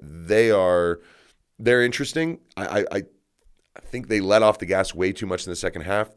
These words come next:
It, to go and, and to beat Juve, you gotta get it, yourself a two nil lead,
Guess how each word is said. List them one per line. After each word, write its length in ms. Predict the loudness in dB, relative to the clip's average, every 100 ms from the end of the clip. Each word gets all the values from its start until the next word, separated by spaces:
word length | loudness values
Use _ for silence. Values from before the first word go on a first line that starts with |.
| _
It, 160 | -12 -10
to 80 | -12
go 400 | -2 2 4 2
and, 260 | -2 -10 _
and 320 | -12 -10 -12
to 80 | -10
beat 220 | -6 -4
Juve, 180 | -4 0
you 220 | 0 0
gotta 220 | 2 2 2
get 160 | -2
it, 100 | -4
yourself 340 | -8 -8 -6 -8
a 40 |
two 260 | -6 -6 -4
nil 180 | -4
lead, 360 | -4 -4 -6 -10